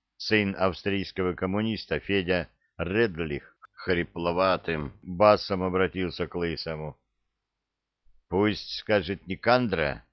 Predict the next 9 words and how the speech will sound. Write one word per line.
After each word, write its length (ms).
он 460
нам 240
его 340
сосватал. 920
Будет 480
ли 140
понт 460
с 120
моряка?» 600